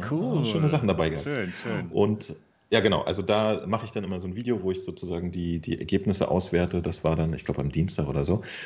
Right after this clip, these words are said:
Speaker 2: Dann gab's natürlich einen PlayStation Sale und dann habe ich, kommt nachher noch das Thema App Lab,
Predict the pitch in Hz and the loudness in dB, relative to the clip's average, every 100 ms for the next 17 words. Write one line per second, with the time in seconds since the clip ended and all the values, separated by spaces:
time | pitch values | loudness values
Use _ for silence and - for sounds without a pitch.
0 | - 98 95 95 90 190 87 90 95 95 | 2 4 6 4 4 4 4 2 2 2
1 | 101 95 - 107 101 92 117 151 104 135 | 0 0 4 4 4 2 2 2 0 -2
2 | 185 - - - 107 113 135 - - _ | -6 -12 -20 -6 0 0 0 -4 -14 _
3 | _ _ _ _ - 101 - 90 - 113 | _ _ _ _ -4 -4 -2 -4 0 0
4 | 127 - - - 95 87 87 76 - 101 | 0 -6 -6 0 0 2 -2 -4 -4 -4
5 | - - _ 82 98 127 | -4 -18 _ -2 -2 -4